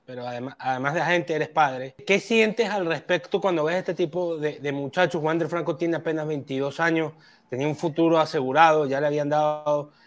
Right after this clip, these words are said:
garantizado ciento, más de ciento cincuenta millones de dólares y podía extender su contrato a doscientos veinte millones de dólares. Ya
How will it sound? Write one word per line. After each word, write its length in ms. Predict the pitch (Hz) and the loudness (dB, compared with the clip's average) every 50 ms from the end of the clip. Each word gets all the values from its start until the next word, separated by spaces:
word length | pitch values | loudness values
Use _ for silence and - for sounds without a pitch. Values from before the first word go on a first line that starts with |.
| _ _ _ - | _ _ _ 0
garantizado 580 | 143 139 139 131 123 139 127 - 165 151 156 | 2 4 4 2 0 -2 -4 0 2 2 2
ciento, 540 | 156 156 - 160 147 151 156 147 143 131 - _ _ _ | 2 0 -4 -4 -2 0 0 0 0 -2 -6 _ _ _
más 120 | 131 135 | -2 -2
de 80 | 151 147 | -2 -2
ciento 240 | - 170 156 151 151 | -2 -2 -4 -4 -4
cincuenta 320 | - 147 - 151 151 160 | -6 -4 -2 -2 -2 0
millones 360 | 151 147 131 147 156 165 160 | -2 -2 0 0 0 0 0
de 120 | 156 143 139 | 0 0 2
dólares 540 | 147 170 175 175 170 170 165 160 - - _ _ - - - - - | 4 4 4 6 4 4 2 2 0 -4 _ _ -20 -18 -14 -6 -4
y 80 | 135 120 | -4 -2
podía 260 | 139 139 143 147 156 | 0 2 2 4 2
extender 360 | 151 - - 160 151 147 131 | 2 0 -2 -2 -2 -2 -2
su 100 | 170 160 | -4 -4
contrato 440 | - 147 135 120 147 147 147 - 165 | -4 -6 -4 -2 -2 -2 0 0 -2
a 40 | 156 | -2
doscientos 540 | 143 131 - - - 165 170 151 156 143 139 | -2 -4 -4 -4 -4 -2 -2 -2 -2 -4 -2
veinte 280 | 156 156 156 143 156 | -2 -2 -2 -2 -2
millones 380 | 151 139 123 127 139 147 151 147 | -4 -4 -4 -4 -4 -4 -4 -4
de 60 | 131 | -2
dólares. 440 | 123 135 147 151 151 151 151 139 - _ _ _ _ _ _ _ _ _ | -2 0 0 0 0 0 -2 -4 -6 _ _ _ _ _ _ _ _ _
Ya 460 | 123 131 135 139 139 131 127 - - | 4 6 6 8 8 6 4 2 -2